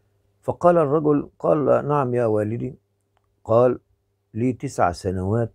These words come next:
أنا في قطيعة مع أخي، لا أزوره ولا أكلمه". فهو أعطى له موعد بأن يذهب بع-، معه بعد يومين ويظهر، ويذهب معهم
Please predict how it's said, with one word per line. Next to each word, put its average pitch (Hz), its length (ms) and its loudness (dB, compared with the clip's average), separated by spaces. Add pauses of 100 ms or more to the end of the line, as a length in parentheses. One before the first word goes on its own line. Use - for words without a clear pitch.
(180)
أنا 110 260 -4
في 104 180 -8
قطيعة 95 640 -2
مع 95 320 -8 (120)
أخي، 120 300 -10
لا 117 380 -2
أزوره 107 380 -2
ولا 107 480 -2
أكلمه". 87 440 -10 (2250)
فهو 113 560 0 (260)
أعطى 113 240 0
له 101 120 -2
موعد 117 400 -4 (840)
بأن 101 200 -4
يذهب 104 400 0
بع-، 113 260 -2
معه 107 520 -2
بعد 101 260 0
يومين 92 580 -4 (1080)
ويظهر، 107 880 0 (1200)
ويذهب 107 340 -2
معهم 107 460 -2